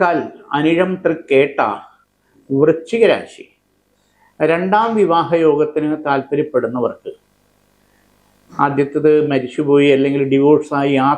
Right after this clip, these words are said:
തരത്തിൽ ഇനി ഒരു ലൈഫ് പാർട്ണറെ താല്പര്യപ്പെടുന്നവർക്ക്, തേടുന്നവർക്ക് അനുകൂല സമയമാണ്. അതോടൊപ്പം വിദേശത്ത് പോകാൻ താല്പര്യപ്പെടുന്നവർക്ക്, പഠനത്തിനായിരുന്നാലും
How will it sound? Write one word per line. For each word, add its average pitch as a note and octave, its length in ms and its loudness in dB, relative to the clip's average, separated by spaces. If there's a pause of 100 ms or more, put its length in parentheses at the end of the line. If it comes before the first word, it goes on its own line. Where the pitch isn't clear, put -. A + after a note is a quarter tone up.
തരത്തിൽ C#3 360 2 (580)
ഇനി F#3 140 4 (120)
ഒരു E3 140 4 (680)
ലൈഫ് C#3+ 340 0
പാർട്ണറെ D3+ 460 0 (580)
താല്പര്യപ്പെടുന്നവർക്ക്, C3+ 1080 -2 (160)
തേടുന്നവർക്ക് C3+ 680 0 (280)
അനുകൂല C3 400 2 (160)
സമയമാണ്. G#2+ 560 -4 (1120)
അതോടൊപ്പം F#3+ 460 0 (120)
വിദേശത്ത് F#3 600 0 (220)
പോകാൻ E3 300 2 (180)
താല്പര്യപ്പെടുന്നവർക്ക്, D#3+ 1040 -2 (120)
പഠനത്തിനായിരുന്നാലും C#3+ 1000 0